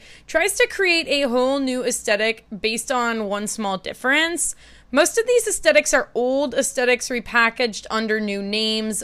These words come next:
or, like, there's one thing different versus, you know, the first aesthetic, and so then it becomes a whole new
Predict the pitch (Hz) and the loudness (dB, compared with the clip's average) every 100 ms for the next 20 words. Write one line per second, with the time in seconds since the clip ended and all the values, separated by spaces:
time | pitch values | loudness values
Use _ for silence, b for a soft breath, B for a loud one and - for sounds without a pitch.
0 | - - 220 220 214 220 214 220 b b | -8 -4 -2 2 2 2 2 0 b b
1 | b b _ - - - - - 269 269 | b b _ -20 -20 -20 -20 -12 0 4
2 | 254 247 - - - - - - - - | 4 2 -8 -20 -20 -20 -20 -20 -16 -16
3 | 185 214 254 277 254 240 262 269 254 262 | -12 4 6 6 0 0 0 0 2 2
4 | 240 208 220 - 50 - _ _ _ _ | 2 0 0 -2 -14 -16 _ _ _ _
5 | _ - 190 220 220 - 226 208 196 180 | _ -16 -4 2 2 2 2 0 -2 -8
6 | - - 214 202 190 185 185 - 208 202 | -12 -6 -4 -4 -4 -4 -6 -8 -6 -6
7 | - 254 233 - 208 - 196 180 185 202 | 2 2 2 0 -4 -2 -2 0 -2 -2
8 | 190 202 190 190 190 190 - B B - | -4 -2 0 2 0 -2 -8 B B -4
9 | 208 226 - 226 202 202 190 208 208 202 | -2 -2 -2 -2 0 -2 0 0 0 0
10 | 202 202 202 196 98 | -2 -2 -2 -2 -2